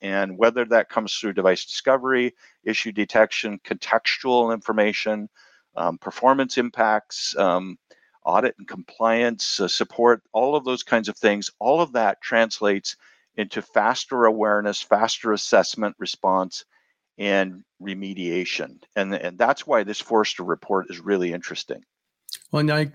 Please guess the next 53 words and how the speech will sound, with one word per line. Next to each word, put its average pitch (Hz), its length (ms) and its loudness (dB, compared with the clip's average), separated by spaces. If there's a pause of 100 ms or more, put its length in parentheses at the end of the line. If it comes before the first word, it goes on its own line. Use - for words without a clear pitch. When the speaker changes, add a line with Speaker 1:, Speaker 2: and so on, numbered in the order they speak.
Speaker 2:
I'm 139 240 0 (140)
glad 151 300 0
you 139 60 0
mentioned 135 360 0
the 123 100 0
audit 127 340 0
and 131 120 -6
compliance. 120 720 -2
We're 131 80 -4
really 131 260 0
probably 127 320 0
not 123 140 -4
gonna 123 140 -8
go 120 100 -4
down 127 320 -2
there 113 320 -4
so - 220 -4
much, 117 360 -4
but, 117 260 -4 (360)
uh, 110 240 0
there 127 120 0
was, 123 300 0
uh, 113 420 2
some 117 220 -6
new 123 140 0
regulations, 131 920 0
uh, 113 120 -2
from 110 180 -8
the 107 80 -8
U 113 140 -2
S 123 140 0
government. 131 560 0
I've 107 180 -8
seen 123 300 -4
some 117 280 -4
in 107 180 -6
different 107 340 -8
vertical 117 360 -2
industries 135 720 0 (380)
where 131 160 2
just 151 520 0 (300)
knowing 185 360 2
what 165 160 2
is 120 120 0
on 135 220 0
your 135 120 2
network 123 500 -4
is 117 120 -6
now 120 120 -2
becoming 123 420 -4
a 117 140 -2
security 127 580 -2
requirement. 107 520 -4